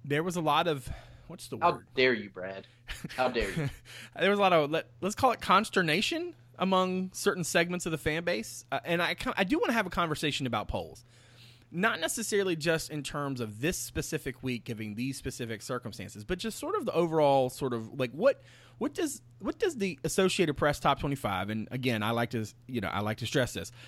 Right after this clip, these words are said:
Speaker 1: we don't use whatever poll looks better for U V A. We, we use the A P poll. We consistently use the A P poll. I don't care what the coaches poll says. It's a thing that exists. So is KenPom. I don't rank, I, I don't refer to the team as anything else but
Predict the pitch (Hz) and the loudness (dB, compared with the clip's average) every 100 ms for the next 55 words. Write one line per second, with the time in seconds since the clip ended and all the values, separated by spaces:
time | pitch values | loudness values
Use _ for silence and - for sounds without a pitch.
0 | - - - 131 180 220 170 175 175 156 | -20 -18 -2 2 4 4 2 0 2 2
1 | 135 147 143 131 - 139 127 113 113 120 | 4 4 4 4 2 4 4 2 0 -4
2 | - 120 113 101 104 98 95 87 92 101 | -2 -2 -2 -2 -4 -4 -4 -4 -6 -8
3 | - 104 104 120 117 120 120 123 107 110 | -8 -6 -2 -2 -2 -2 -2 -2 -2 -4
4 | 107 104 113 110 95 85 76 92 - 151 | -2 -4 -8 -8 -8 -8 -10 -8 -4 -4
5 | 165 156 143 131 131 127 120 127 113 107 | -2 -2 0 0 0 0 -2 -2 -2 -2
6 | 107 - - - - 113 120 - 160 180 | -6 -12 -20 -14 -4 -2 0 2 2 2
7 | 185 180 165 156 156 135 - 117 110 110 | 0 0 0 0 0 0 2 2 0 -4
8 | 107 131 - 156 170 170 160 117 107 143 | -10 -12 -6 -2 -2 -2 -2 -4 -2 0
9 | 143 - - - 101 113 - 180 165 123 | -2 -4 -18 -10 -8 -6 -4 -2 -2 -2
10 | 123 - - - - _ _ 110 120 143 | -4 -10 -18 -20 -20 _ _ -2 0 0
11 | 147 151 - 117 107 101 110 127 139 - | 0 0 0 -4 -4 -4 -2 -2 -4 -2
12 | 151 147 143 123 139 123 131 170 180 165 | 0 2 0 -2 -4 -2 -2 -2 -2 0
13 | 139 135 104 117 | -2 -2 -6 -6